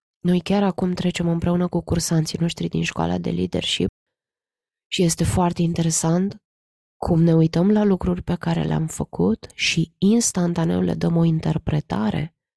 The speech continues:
care de cele mai multe ori, în nouăzeci la sută din cazuri, ne dezavantajează.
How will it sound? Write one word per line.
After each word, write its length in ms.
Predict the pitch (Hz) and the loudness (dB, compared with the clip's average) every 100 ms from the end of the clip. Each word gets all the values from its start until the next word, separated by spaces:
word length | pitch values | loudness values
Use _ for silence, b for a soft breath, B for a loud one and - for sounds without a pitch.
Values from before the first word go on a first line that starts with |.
| _ _ _ _ _ _ _ _ _ _ | _ _ _ _ _ _ _ _ _ _
care 280 | - 170 165 | -2 2 4
de 120 | 160 | 2
cele 380 | 151 - 185 214 | 0 2 2 4
mai 160 | 202 196 | 2 2
multe 300 | 180 170 165 | 2 2 2
ori, 320 | 156 156 - | 2 -2 -2
în 340 | 165 156 160 | 0 2 4
nouăzeci 420 | 165 226 208 180 175 | 4 4 4 2 0
la 120 | 170 | 0
sută 300 | - 180 165 | 0 -2 -2
din 220 | 160 156 | -2 -2
cazuri, 580 | - 180 165 151 180 - | 0 -2 0 0 -2 -6
ne 260 | 165 165 165 | 0 2 2
dezavantajează. 1200 | 160 170 165 160 156 151 151 156 151 147 156 | 2 2 2 0 0 0 0 0 0 -2 -8